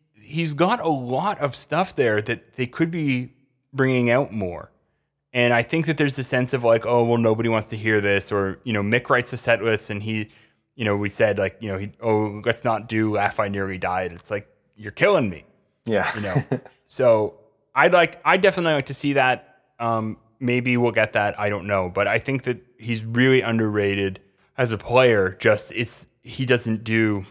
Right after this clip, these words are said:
Speaker 1: I think that there's, uh, a lot more going on there than, than, than we see on the surface.
Speaker 2: Yeah, and, uh, I think the, the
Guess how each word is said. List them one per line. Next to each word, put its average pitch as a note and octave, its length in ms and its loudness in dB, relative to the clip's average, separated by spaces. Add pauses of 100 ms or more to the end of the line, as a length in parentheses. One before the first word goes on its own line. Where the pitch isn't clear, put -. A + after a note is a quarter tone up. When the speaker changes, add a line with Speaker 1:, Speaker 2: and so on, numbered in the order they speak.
(220)
Speaker 1:
I A#2+ 120 0
think C#3 200 0
that B2 140 -4
there's, A#2 360 2
uh, G#2 240 2
a G#2 60 -4
lot A2 220 0
more A2 180 0
going G2+ 280 -2
on G2 180 0
there F#2 180 -4
than, F2 400 -10
than, F#2 280 -8
than F#2 160 -8
we F2+ 80 -10
see G2 240 -10
on E2 100 -10
the E2+ 80 -12
surface. D#2 500 -14 (400)
Speaker 2:
Yeah, A#2+ 300 2
and, A2+ 380 0 (100)
uh, G#2+ 720 2 (400)
I A2 120 -2
think A2+ 380 0
the, G2+ 640 2
the G2+ 360 0